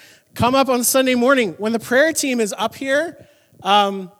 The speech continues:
they're not up here, like, just as a service to you. You know that, right? Thanks, man. Mm, that's Pearl River water.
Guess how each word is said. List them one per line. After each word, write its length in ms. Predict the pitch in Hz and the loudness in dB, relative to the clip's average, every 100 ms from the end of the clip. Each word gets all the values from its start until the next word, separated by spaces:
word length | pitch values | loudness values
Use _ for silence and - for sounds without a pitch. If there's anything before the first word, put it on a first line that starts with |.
| _ _ _ _ _ _ _ - | _ _ _ _ _ _ _ -6
they're 140 | 220 | -2
not 260 | 277 320 - | 0 0 -2
up 180 | 277 - | -6 -4
here, 200 | 262 240 | -4 0
like, 300 | 208 196 - | 0 -2 -8
just 260 | 208 - | -8 -6
as 140 | 208 175 | -8 -8
a 80 | |
service 720 | 160 - 196 175 127 110 - - | -8 -6 -4 -6 -8 -10 -10 -10
to 180 | - | -14
you. 320 | 139 120 107 113 _ _ _ _ _ _ - | -14 -14 -18 _ _ _ _ _ _ _ -14
You 100 | 165 | -6
know 160 | 180 165 | -4 -2
that, 260 | 147 123 | -4 -6
right? 420 | 135 156 170 196 143 _ _ _ _ _ _ _ _ - | -6 -6 -6 -10 -20 _ _ _ _ _ _ _ _ -16
Thanks, 260 | 220 165 139 | -14 -14 -16
man. 280 | 139 175 _ 120 120 _ _ _ _ _ _ _ _ _ _ _ _ _ _ _ 147 143 _ _ _ _ _ _ _ _ _ _ _ _ _ _ _ _ _ _ _ | -18 -18 _ _ _ _ _ _ _ _ _ _ _ _ _ _ _ _ _ _ _ _ _ _ _ _ _ _ _ _ _ _ _ _ _ _ _ _ _ _ _
Mm, 260 | 131 123 104 - - _ | -18 -18 -20 -20 -20 _
that's 180 | - 143 - | -14 -14 -10
Pearl 180 | 147 | -10
River 260 | 131 131 127 | -8 -8 -8
water. 360 | 117 113 113 | -8 -10 -14